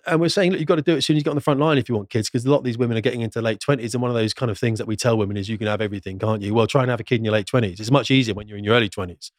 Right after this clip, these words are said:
'cause that's when you're most fertile. And these women aren't, aren't, aren't stupid, they're clever. They know that the longer they leave it, the harder it's gonna be, especially when you're throwing your body around in a fast jet that your body's not supposed to be in.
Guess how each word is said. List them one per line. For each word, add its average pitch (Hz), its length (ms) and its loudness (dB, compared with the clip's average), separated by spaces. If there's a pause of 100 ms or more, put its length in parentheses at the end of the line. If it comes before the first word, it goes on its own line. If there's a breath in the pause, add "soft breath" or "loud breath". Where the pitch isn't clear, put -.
(220 soft breath)
'cause 101 100 -2
that's 110 160 2
when 107 100 -2
you're 101 40 -2
most 101 180 -2
fertile. 113 340 0
And 98 80 -6
these 107 100 -2
women 107 220 0
aren't, 95 180 -2 (140)
aren't, 101 180 -2 (220)
aren't 98 80 -16
stupid, 123 340 -2
they're 92 80 -6
clever. - 400 -6 (320 soft breath)
They 120 100 6
know 101 460 0 (340)
that 104 120 -2
the 104 100 0
longer 117 220 4
they 107 100 4
leave 113 220 2
it, 87 200 -12
the 95 100 -6
harder 104 200 -2
it's 98 80 -12
gonna 95 180 -8
be, 95 220 -4
especially - 380 0
when 104 100 0
you're 101 80 -4
throwing 127 300 0
your 107 60 -2
body 117 260 2
around 98 160 -2
in 101 80 -6
a - 20 -10
fast 107 320 -2
jet 123 200 0
that 110 140 -6
your 113 60 -16
body's 120 240 -2
not 117 140 0
supposed 123 240 0
to 120 60 -6
be 165 160 4
in. 95 180 -8